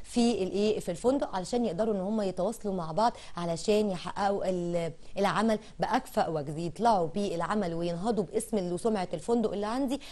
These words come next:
علشان كلنا بنكمل إيه؟ بعضنا في الإدارات المختلفة. النقطة اللي بعد كده من المؤهلات الإدارية وهي النقطة الأخيرة،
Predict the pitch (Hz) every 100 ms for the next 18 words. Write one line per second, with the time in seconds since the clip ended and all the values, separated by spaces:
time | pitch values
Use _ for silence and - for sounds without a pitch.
0 | - 185 190 180 240 247 196 180 220 214
1 | 165 160 202 202 180 - 175 180 - -
2 | 196 170 196 208 - 202 175 160 165 196
3 | - 196 175 - 131 - - - - -
4 | - - - - - - - - - -
5 | 220 262 320 269 226 269 233 - 185 170
6 | 175 175 170 175 240 254 185 180 180 180
7 | 151 170 170 175 170 170 165 214 214 170
8 | 156 - 156 233 269 277